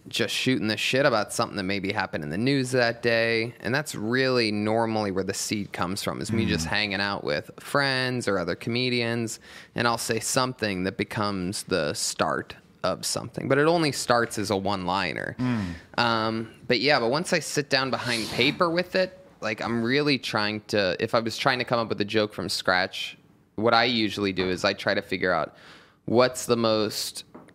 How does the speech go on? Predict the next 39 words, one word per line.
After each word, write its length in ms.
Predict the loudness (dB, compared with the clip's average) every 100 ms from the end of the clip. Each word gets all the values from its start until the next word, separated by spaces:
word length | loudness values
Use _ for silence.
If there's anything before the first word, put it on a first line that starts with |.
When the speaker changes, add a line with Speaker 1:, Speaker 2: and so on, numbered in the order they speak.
| 2 4 4
Speaker 1:
controversial 880 | 0 2 2 0 0 0 0 -4 -12 _ -20 -18 0
thing 260 | 2 2
to 120 | -6 -6
talk 360 | 2 0 2
about, 380 | -2 0 0 -4 -8 -2
what's 180 | 0 0
the 80 | 0
Speaker 2:
Mm. 40 |
Speaker 1:
most 220 | 0 -2 -6
compelling 800 | -6 -4 -2 2 2 2 -2 -8 -14 -10
subject 580 | -2 -2 0 -4 -4
matter, 440 | -4 -2 -2 -4 -6 -20 -20 -20 _ _ -4
and 440 | 0 0 0 -2 -2
then 580 | 2 4 4 -2 -10 -12 -8 -2
I 100 | 0
have 180 | -2
to 80 | -6
figure 360 | -4 -2 0 0
out 180 | -2 -4
how 220 | -2 0
to 80 | 0
make 200 | -4 -6
it 100 | -10
funny 380 | -4 -4 -2 -8
and 160 | -8
silly. 460 | -8 -6 -6 -8 -8 -6
Speaker 2:
Mm. 280 | -4 -4 -4
Speaker 1:
So, 140 | -2
like, 200 | -2 2
right 260 | 2 2 0
now, 460 | 0 2 2 0 -4
the 60 |
two 280 | -6 -2 0
jokes 380 | 2 0 0 0
that 100 | 0
I'm 120 | 2
most 320 | 0 0 -4
excited 400 | -6 0 2 2
about 400 | 0 2 2 -2